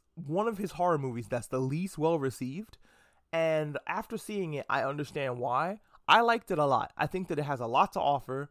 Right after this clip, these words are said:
visually, but as a cohesive story that makes sense, there's a lot to be desired. It was, there was a lot of interesting things in the movie. So, a girl gets traumatized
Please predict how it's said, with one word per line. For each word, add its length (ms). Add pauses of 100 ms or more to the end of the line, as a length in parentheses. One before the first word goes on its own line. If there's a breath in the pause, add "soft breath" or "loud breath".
(140)
visually, 680 (220)
but 360 (200)
as 220
a 60
cohesive 800 (180)
story 680
that 160
makes 320
sense, 460 (320 loud breath)
there's 100
a 60
lot 260
to 60
be 120
desired. 600
It 160
was, 140
there 100
was 100
a 60
lot 280
of 140
interesting 920 (140)
things 560
in 140
the 60
movie. 500 (460)
So, 520
a 60
girl 220
gets 200
traumatized 960